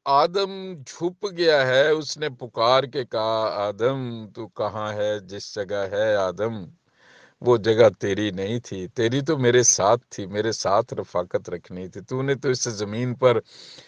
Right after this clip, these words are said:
उस बादशाही को कायम करना था, तुझे सारा कुछ इख्तियार दिया हुआ है, तूने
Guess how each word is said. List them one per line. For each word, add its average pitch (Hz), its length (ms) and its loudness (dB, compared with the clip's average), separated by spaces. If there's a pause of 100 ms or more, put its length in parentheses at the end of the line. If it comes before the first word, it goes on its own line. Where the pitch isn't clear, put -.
(140)
उस 139 240 0
बादशाही 113 760 4
को - 160 -8
कायम 101 380 -4
करना 98 380 -8
था, 123 220 -4
तुझे 127 360 -8
सारा 120 460 -2
कुछ - 420 -14
इख्तियार 107 560 -4
दिया 98 300 -2
हुआ 107 280 0
है, 110 220 2
तूने 120 380 -2